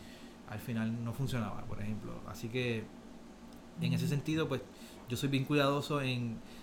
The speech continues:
desarrollar todo un, un set de planos, ¿verdad? Básicamente como los de arquitectura, pero son menos, menos detallados que, que un plano de una casa o de un edificio, pero igual con toda la información necesaria para que se entienda,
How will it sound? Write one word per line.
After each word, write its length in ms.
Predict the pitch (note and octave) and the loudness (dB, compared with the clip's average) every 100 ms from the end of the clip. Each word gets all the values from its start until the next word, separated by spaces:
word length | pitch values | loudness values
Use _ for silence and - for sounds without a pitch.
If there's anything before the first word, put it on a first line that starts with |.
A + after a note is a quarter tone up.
| - | -4
desarrollar 720 | B2 B2 C3 B2+ B2+ C#3 C#3 | 2 6 8 8 8 6 4
todo 540 | - C#3 D3 D3 C#3 C3+ | 0 4 6 6 6 4
un, 180 | C3+ C3 - C3+ | 0 -4 -6 -2
un 100 | C3+ | 0
set 320 | - C#3+ - - | 2 2 2 -2
de 100 | C3+ | -2
planos, 380 | B2+ C#3+ D3+ C#3 | 4 6 6 6
¿verdad? 320 | A#2+ B2 E3 F#3 - - - | 2 2 2 0 -4 -6 -2
Básicamente 500 | A#2+ C3 C3 C3+ C3+ | -2 0 2 2 2
como 140 | C#3 C3+ | 2 2
los 80 | |
de 80 | B2 | 2
arquitectura, 580 | A#2+ B2+ B2 - F3+ C#3+ | 2 2 2 4 6 6
pero 220 | C3 A#2 | 2 0
son 440 | G#2+ A#2+ A#2+ B2 A#2 - A#2 | 0 -2 -2 -2 -4 -4 -2
menos, 560 | B2 B2+ C3 B2+ A#2+ A2 G#2 - - - - - - - - A2 | 0 0 2 2 2 2 0 -6 -8 -12 -14 -14 -12 -14 -10 -2
menos 200 | A#2+ C3 | 2 4
detallados 520 | C3+ C3 C3+ C#3+ C3 - | 4 6 8 8 6 4
que, 500 | C3+ B2 A#2 A2+ A2 | 2 4 4 2 0
que 220 | B2 A#2 | 0 2
un 640 | A2+ A#2 A#2+ A#2+ A#2+ A2+ A2 | 2 0 0 0 0 -2 0
plano 220 | C3 B2 | 2 4
de 40 | B2+ | 4
una 140 | B2 | 4
casa 360 | B2+ C3 C3 A2+ | 2 2 2 2
o 60 | A2+ | 2
de 60 | |
un 80 | B2 | 2
edificio, 480 | B2+ A#2 D3+ C3+ B2+ - - - - - | 2 0 0 0 -4 -6 -14 -14 -16 -4
pero 160 | A2+ A2+ | 2 4
igual 340 | A#2+ C3 D3+ | 6 8 6
con 160 | D3+ C3 | 6 2
toda 220 | A#2 A#2 | 4 4
la 80 | C3+ | 4
información 420 | C3+ C#3+ C3+ C#3 | 4 2 2 2
necesaria 800 | C#3+ D3 - C#3+ D3 C#3 B2+ A#2 | 2 0 2 4 4 4 2 0
para 240 | A#2+ A2+ | 0 2
que 280 | A2 A2 A2 | 2 0 0
se 120 | G#2+ | 0
entienda, 640 | A2+ A2 C3 C3+ A#2+ G#2+ | 0 2 0 2 0 -2